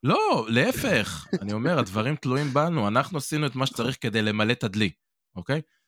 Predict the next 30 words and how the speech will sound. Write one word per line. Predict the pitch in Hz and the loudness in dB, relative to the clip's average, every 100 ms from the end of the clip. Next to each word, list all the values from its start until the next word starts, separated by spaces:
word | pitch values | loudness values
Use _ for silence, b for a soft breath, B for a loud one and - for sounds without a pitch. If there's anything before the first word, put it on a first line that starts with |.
| _ _ - | _ _ -10
אה, | 90 90 87 87 85 87 85 | -4 -2 0 0 -2 -2 -4
עכשיו, | - 123 123 | -2 2 2
אתה | 123 | 0
יודע, | 127 170 | -2 0
יש | 110 110 | -2 -4
לנו | 104 | -6
יותר | 101 117 | -4 -4
משחקי | 113 117 - | -4 -4 -4
בית, | 98 95 87 85 - - | 0 0 0 -4 -10 -16
אני | 87 90 87 87 | -12 -8 -8 -8
לא | 82 90 | -8 -8
חושב | - | -8
שאנחנו | 95 90 87 | -6 -6 -6
ננצח | 87 - 90 | -6 -6 -6
את | 92 | -8
כולם, | - 95 101 117 135 - _ _ _ | -8 -2 0 0 -2 -8 _ _ _
לא | 101 | -12
סביר | - 90 80 110 | -8 -8 -6 -6
לדעתי, | 123 123 131 131 165 180 _ _ _ _ _ 92 | -6 -6 -6 -4 -6 -8 _ _ _ _ _ -6
אה, | 90 87 87 85 85 82 82 80 - _ _ _ _ _ _ _ 87 | -2 0 0 0 -2 -4 -4 -8 -12 _ _ _ _ _ _ _ -14
אבל, | 80 85 85 | -8 -6 -4
אה, | 85 85 85 85 85 | -2 -2 -2 -4 -4
הבאנו | 85 127 | -2 0
את | 135 | 0
עצמנו | 123 131 123 | -2 0 0
למצב | 113 120 107 | 0 -2 -2
שהדברים | 113 98 101 104 | -2 -2 -2 -4
הם | |
תלויים | 101 101 95 87 | -4 -4 -4 -4
בנו. | 78 | -6